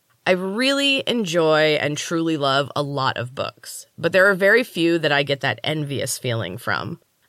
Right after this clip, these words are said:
Um, and they do tend to be young adult fiction just 'cause that's kinda what I write too. I don't know. And sometimes there's some good Y A fiction out there.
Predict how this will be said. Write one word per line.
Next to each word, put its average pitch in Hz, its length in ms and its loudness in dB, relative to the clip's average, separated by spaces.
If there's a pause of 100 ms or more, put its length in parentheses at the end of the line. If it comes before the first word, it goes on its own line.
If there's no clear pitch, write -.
Um, 185 300 4
and 214 120 2
they 226 80 4
do 226 160 -2
tend 220 240 0
to 202 40 0
be 175 440 2
young 160 260 0
adult 151 340 2
fiction 151 460 -2
just 147 180 -6
'cause 139 380 -6
that's 139 240 -4
kinda 143 240 -4
what 131 140 -2
I 127 160 0
write 127 320 -2
too. 139 420 -2 (420)
I 208 60 -2
don't 311 140 4
know. 214 160 4
And 143 160 0
sometimes 330 540 0
there's 220 200 -2
some 147 300 -2 (160)
good 143 480 2 (260)
Y 143 200 0
A 131 180 2
fiction 123 400 -4
out 113 180 -4
there. 107 320 -2